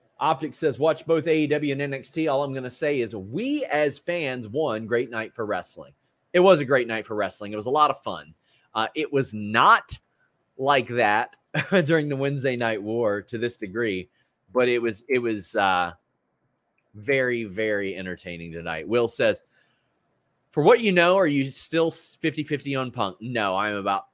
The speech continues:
thirty seventy or twenty eighty that Punk goes there. Pro Wrestling Podcast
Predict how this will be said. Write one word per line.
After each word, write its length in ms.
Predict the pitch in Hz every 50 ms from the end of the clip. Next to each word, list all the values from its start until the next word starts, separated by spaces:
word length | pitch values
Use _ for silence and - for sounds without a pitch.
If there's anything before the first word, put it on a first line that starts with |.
| _ _ _
thirty 380 | - 139 131 127 127 131 123 117
seventy 560 | - - - 135 123 117 113 123 123 123 120
or 80 | 110 101
twenty 440 | - - - 120 110 110 110 110 -
eighty 320 | 101 98 98 95 95 92 90
that 140 | 92 -
Punk 240 | - - 90 85 78
goes 240 | 85 87 82 85 -
there. 320 | - 85 80 78 78 80 _ _ _ _ _ _ _
Pro 140 | - 143 139
Wrestling 320 | 135 123 - - 123 113
Podcast 840 | 98 127 135 139 135 127 120 - 135 127 123 123 123 - - _ _